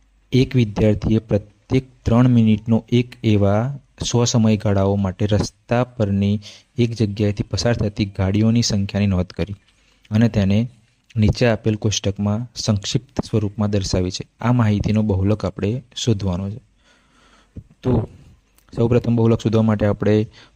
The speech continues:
મહત્તમ આવૃત્તિ શોધીશું. મહત્તમ આવૃત્તિ કઈ થશે અહીંયા? વીસ. એ મહત્તમ આવૃત્તિ આપણો એફ વન થશે.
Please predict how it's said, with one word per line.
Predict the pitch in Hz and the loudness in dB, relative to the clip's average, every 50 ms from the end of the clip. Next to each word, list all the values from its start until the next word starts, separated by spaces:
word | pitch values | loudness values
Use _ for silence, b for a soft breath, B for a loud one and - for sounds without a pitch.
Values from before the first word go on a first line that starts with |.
| B | B
મહત્તમ | 113 107 107 107 101 - 113 113 110 | 2 2 2 2 2 2 2 2 4
આવૃત્તિ | 104 104 107 104 113 | 4 4 2 2 0
શોધીશું. | 110 - 110 101 110 107 107 117 113 110 | 0 -2 0 0 0 0 0 0 0 2
મહત્તમ | 113 107 101 104 104 - - 110 107 107 | 2 2 2 2 2 0 -2 0 2 2
આવૃત્તિ | 104 104 107 101 - - | 4 2 2 0 -2 -4
કઈ | - 117 117 117 | 0 0 0 2
થશે | - 110 104 104 110 | 0 -2 -2 -2 -2
અહીંયા? | 101 98 95 98 101 101 104 110 _ _ _ _ _ _ _ _ _ _ _ _ _ _ _ _ _ | -2 0 0 -2 -2 -2 -4 -6 _ _ _ _ _ _ _ _ _ _ _ _ _ _ _ _ _
વીસ. | 107 104 101 92 - - - - - 151 190 214 175 - - _ _ _ _ _ | 0 0 0 0 0 -4 -10 -14 -16 -20 -20 -20 -20 -20 -20 _ _ _ _ _
એ | 107 104 | -2 0
મહત્તમ | 107 107 98 110 104 - - 120 117 | 2 2 2 0 0 -2 -2 0 2
આવૃત્તિ | 107 98 98 101 101 101 - - 101 | 2 2 2 2 0 -2 -2 -2 -2
આપણો | 92 90 - 98 98 - | -2 -2 -2 -4 -4 -2
એફ | - 107 98 - - | 0 -2 -2 -2 -2
વન | - 104 92 | -4 -4 -2
થશે. | 90 139 - - - - | -2 -6 -8 -8 -12 -12